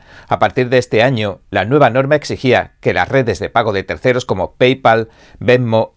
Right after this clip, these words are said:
Amazon y Square emitieran el formulario mil noventa y nueve K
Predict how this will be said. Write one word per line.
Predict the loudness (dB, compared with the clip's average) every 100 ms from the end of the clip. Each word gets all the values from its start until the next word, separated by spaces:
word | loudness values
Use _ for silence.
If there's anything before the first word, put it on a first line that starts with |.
| -4
Amazon | 0 0 0 0 -2
y | -8 -8
Square | 0 2 2 -4 _ _ _ -4
emitieran | -2 0 2 0 -2 _ -4
el | -2
formulario | 0 -2 0 2 2 2 -2 _ _ -6
mil | -2 0 0
noventa | -2 0 0
y | 2
nueve | 2 0 0
K | 0 -2